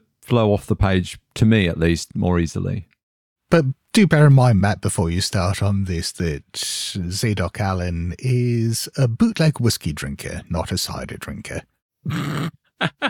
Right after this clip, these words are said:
Speaker 3: Well, I can't have either these days, so I'm kind of losing the memory of what that felt like. Uh, well. Here goes. "Never was nobody like Captain Obed. Old Limo Satan.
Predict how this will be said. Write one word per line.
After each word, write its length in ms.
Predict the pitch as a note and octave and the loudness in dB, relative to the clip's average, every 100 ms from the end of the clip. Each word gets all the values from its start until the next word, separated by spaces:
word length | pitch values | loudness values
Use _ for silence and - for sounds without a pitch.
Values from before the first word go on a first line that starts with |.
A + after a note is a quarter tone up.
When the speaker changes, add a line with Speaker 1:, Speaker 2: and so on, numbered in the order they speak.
| - _ - - - _ - - - | -10 _ -20 -20 -20 _ -18 -12 -2
Speaker 3:
Well, 120 | C3+ | -2
I 40 | B2+ | -2
can't 240 | - G#2+ | -4 -2
have 180 | A#2 A#2 | -2 0
either 240 | C#3 G2+ | 0 -2
these 280 | E2 D#2+ D#2+ | -6 -8 -10
days, 320 | E2 E2 F#2+ | -8 -8 -6
so 200 | - G2+ | -6 -4
I'm 120 | F2+ | -6
kind 180 | F#2 G#2+ | -6 -6
of 60 | G2 | -4
losing 340 | A#2 A2 G2+ | -2 -2 -4
the 60 | F2+ | -4
memory 380 | A#2 A#2 F2 D#2+ | -2 -2 -4 -6
of 120 | E2+ | -6
what 140 | F2 | -8
that 160 | F2 - | -8 -8
felt 220 | D#2+ D#2 | -8 -8
like. 300 | D#2 E2 - _ _ _ - | -6 -10 -12 _ _ _ -10
Uh, 180 | F2 D#2 | -6 -8
well. 200 | - - _ _ _ _ _ _ _ _ _ _ _ _ _ - - - - _ | -10 -18 _ _ _ _ _ _ _ _ _ _ _ _ _ -20 -20 -20 -20 _
Here 220 | - G2 G2 | -4 -2 -2
goes. 320 | F2+ F2 E2 _ _ _ _ _ _ _ _ _ _ - | -4 -6 -8 _ _ _ _ _ _ _ _ _ _ -4
"Never 280 | A2+ D#3 | 0 2
was 220 | C3 A#2 A2 | 2 0 0
nobody 360 | C#3 C3 A#2+ | 0 2 2
like 260 | B2 C3 - | 0 -2 -4
Captain 300 | C#3 - A2+ | -10 -6 -2
Obed. 440 | B2 B2+ G#2 A2 - _ _ _ _ _ - | 2 2 0 -4 -8 _ _ _ _ _ -2
Old 260 | E3 E3 E3 | 2 4 4
Limo 300 | F#3+ E3 D#3 | 4 4 0
Satan. 500 | - E3+ - A2 | 0 -2 -2 -12